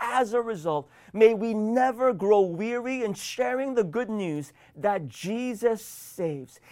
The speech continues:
He saves sinners like you and me,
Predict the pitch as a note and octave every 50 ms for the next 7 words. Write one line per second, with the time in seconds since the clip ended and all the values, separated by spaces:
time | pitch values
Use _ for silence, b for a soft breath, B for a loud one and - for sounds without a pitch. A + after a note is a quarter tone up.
0 | B B C4 B3+ F3+ - - - C4+ B3+ B3+ C4+ B3+ F#3+ - - - - C4 C4
1 | B3+ C4+ D4 D4+ D#4 C#4+ A3+ - G3+ G#3 G3+ G3+ E3+ E3 E3 F3+ G#3 A#3 B3+ C4
2 | B3+ B3+ B3+ A#3+ - - - G3 F#3+ F#3+ G3 F3+ F3 F3 D#3+ D3+ C#3